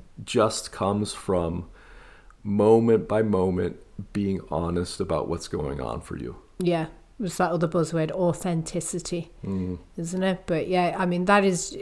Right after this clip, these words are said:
Speaker 2: that is being in integrity with yourself. So yeah, the, all of our podcasts kind of work together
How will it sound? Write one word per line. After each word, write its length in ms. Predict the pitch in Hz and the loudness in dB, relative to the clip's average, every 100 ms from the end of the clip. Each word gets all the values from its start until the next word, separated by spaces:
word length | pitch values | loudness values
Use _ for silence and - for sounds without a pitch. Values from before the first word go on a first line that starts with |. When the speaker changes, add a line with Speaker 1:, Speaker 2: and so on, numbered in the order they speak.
| - | -6
Speaker 2:
that 160 | 220 202 | 2 4
is 160 | 190 175 | 4 2
being 540 | - 208 208 196 190 | 2 4 6 6 6
in 160 | 185 180 | 4 4
integrity 800 | 175 160 185 170 175 185 202 175 | 2 0 0 0 -2 -4 -2 0
with 240 | 165 160 | 0 0
yourself. 640 | 160 156 165 160 208 - - - - - - - - - | -2 -2 -2 -2 -2 -6 -16 -20 -20 -18 -18 -18 -20 -16
So 760 | - - 190 180 175 170 165 175 - - - | -8 2 6 8 8 6 4 0 -10 -20 -12
yeah, 260 | 233 208 196 | 2 6 6
the, 340 | 196 233 - - | 8 6 6 8
all 240 | 277 294 | 12 12
of 80 | 277 | 12
our 160 | 262 214 | 12 12
podcasts 400 | 220 214 240 - | 8 6 4 4
kind 220 | 220 190 | 2 4
of 100 | 170 | 4
work 320 | 170 175 165 | 4 4 2
together 640 | - 180 170 160 190 190 | 0 0 2 2 2 0